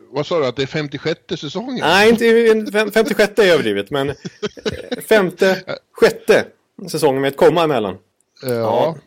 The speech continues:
Speaker 2: Ja.
Speaker 1: eh, det hade varit något. Om det
Speaker 2: Ja.
Speaker 1: hade varit femtiosjätte säsongen. Vi började nittonhundrasextiotre, men
Speaker 2: Ja, exakt. Det här är avsnitt ettusen trehundrannittio.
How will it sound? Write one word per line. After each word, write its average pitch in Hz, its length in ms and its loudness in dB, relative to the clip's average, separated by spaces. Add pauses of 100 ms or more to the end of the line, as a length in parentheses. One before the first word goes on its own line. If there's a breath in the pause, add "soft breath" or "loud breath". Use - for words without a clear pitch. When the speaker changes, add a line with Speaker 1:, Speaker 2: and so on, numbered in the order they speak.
Speaker 2:
Ja. - 200 -8
Speaker 1:
eh, 117 360 -4 (340)
det 123 160 -6
hade 202 180 0
varit 127 340 -2
något. 92 340 -16
Om 120 100 -12
det 127 60 0
Speaker 2:
Ja. 131 60 0
Speaker 1:
hade 131 140 -2
varit 131 180 -4
femtiosjätte 135 600 -8
säsongen. 131 300 -10
Vi 135 100 -4
började 156 280 -2
nittonhundrasextiotre, 135 920 -6
men 87 180 -2
Speaker 2:
Ja, 185 220 4
exakt. 175 300 -4
Det 143 60 -4
här 156 80 2
är 160 40 0
avsnitt 143 360 -4
ettusen 143 480 -6
trehundrannittio. 139 640 -8